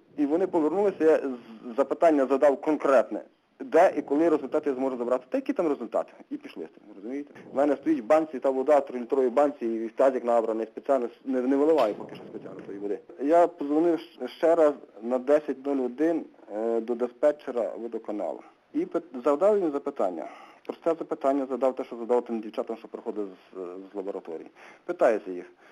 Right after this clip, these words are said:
Кажу, «Коли і де я можу забрати результати аналізів води, зразок якої взяли в мене зранку сьогодні?» А вони мені питаються, «А скажіть, будь ласка, вони акт складали?»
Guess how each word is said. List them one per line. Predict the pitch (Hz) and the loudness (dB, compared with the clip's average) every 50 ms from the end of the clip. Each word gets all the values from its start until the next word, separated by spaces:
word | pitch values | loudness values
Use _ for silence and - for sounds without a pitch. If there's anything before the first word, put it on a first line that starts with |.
| - - - - _ | -20 -20 -20 -20 _
Кажу, | - 135 143 151 | -4 -4 -4 -2
«Коли | 156 170 170 175 190 202 | 0 0 2 4 4 4
і | - 156 143 | 4 4 0
де | 117 120 120 120 120 123 - - - - - - - - | 2 4 4 4 4 2 -2 -10 -18 -20 -20 -20 -14 -8
я | 135 135 | -6 -4
можу | 156 175 175 170 135 | -4 -4 -4 -4 -4
забрати | 123 120 - - 101 101 107 - - - - _ _ _ - - 107 | -4 -4 -2 -2 -2 -2 -2 -4 -10 -14 -16 _ _ _ -16 -14 -12
результати | 107 101 107 101 - - 123 139 139 - 147 135 - - _ _ | -10 -10 -10 -10 -2 0 0 0 0 -2 -6 -8 -8 -12 _ _
аналізів | - 101 101 92 87 95 98 98 98 107 104 98 | -8 -6 -6 -6 -6 -8 -10 -10 -10 -12 -12 -10
води, | 101 90 95 113 113 101 | -10 -8 -8 -8 -8 -8
зразок | 98 98 104 98 101 120 117 117 - - _ _ - | -8 -8 -8 -4 -4 -4 -4 -4 -10 -20 _ _ -16
якої | 101 85 - 110 110 104 92 90 85 | -16 -10 -8 -6 -6 -6 -6 -8 -8
взяли | 87 104 98 101 95 | -6 -6 -4 -4 -6
в | |
мене | 87 87 92 92 90 85 | -8 -10 -10 -10 -10 -10
зранку | 82 76 73 - - 78 - | -10 -12 -12 -14 -18 -20 -18
сьогодні?» | - 80 80 - - - _ _ _ _ _ - - - - - - | -16 -16 -16 -16 -20 -20 _ _ _ _ _ -20 -20 -20 -20 -10 -8
А | 220 | -6
вони | 233 147 175 202 214 | -4 -2 -2 -2 -2
мені | 226 226 220 214 | -4 -4 -4 -6
питаються, | 220 180 - 117 107 101 98 90 - - _ _ _ _ _ _ _ _ _ _ _ - _ _ _ _ _ _ _ _ _ | -6 -4 -2 0 0 0 0 -4 -8 -16 _ _ _ _ _ _ _ _ _ _ _ -20 _ _ _ _ _ _ _ _ _
«А | - 139 143 147 156 147 139 - - - _ _ _ - - - - - - - | 4 6 8 8 8 8 6 4 2 -6 _ _ _ -10 -10 -10 -10 -12 -14 -8
скажіть, | - 196 190 220 220 | -6 -6 -6 -4 -4
будь | 254 247 | 2 2
ласка, | 240 220 233 - 190 | 2 2 2 0 -2
вони | 202 214 196 - - | 0 0 0 0 2
акт | 170 185 185 - - | 0 0 0 -2 -6
складали?» | - - 202 233 285 320 285 | -4 -4 0 0 2 0 0